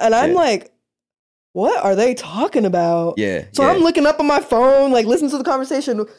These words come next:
Speaker 1: "What's, what's B-roll? What's
Speaker 2: <laughs>
Speaker 1: log?" I'm like, "Oh, okay." So I do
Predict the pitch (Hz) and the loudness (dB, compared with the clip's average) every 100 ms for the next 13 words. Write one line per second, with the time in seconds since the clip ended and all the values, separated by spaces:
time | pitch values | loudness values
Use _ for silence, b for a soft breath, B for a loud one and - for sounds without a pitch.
0 | B _ 220 302 330 214 302 - 233 262 | B _ -2 -2 -2 -6 -6 -4 -4 -2
1 | 269 269 254 277 - 226 202 220 262 285 | 2 2 2 -2 -4 -6 -2 -2 0 0
2 | 311 - B - 294 311 254 - 302 339 | -2 -6 B -4 0 0 -2 0 2 4
3 | 381 381 359 339 277 220 226 269 196 165 | 4 4 4 4 2 2 0 -2 -2 -2
4 | 165 b - 220 208 370 | -8 b -2 0 2 2